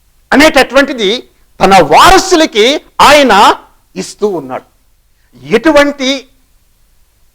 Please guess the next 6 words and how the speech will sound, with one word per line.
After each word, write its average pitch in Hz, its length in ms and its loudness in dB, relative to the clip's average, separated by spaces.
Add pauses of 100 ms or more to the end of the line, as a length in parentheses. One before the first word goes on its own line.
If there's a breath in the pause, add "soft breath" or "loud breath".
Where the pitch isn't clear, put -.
(160)
తండ్రి 269 600 0 (880)
ఇటువంటి 233 380 0
దాన్ని 214 300 0
త-, 220 100 -8
పిల్లలకి 196 420 -4
ఇస్తున్నాడండి? 175 540 -10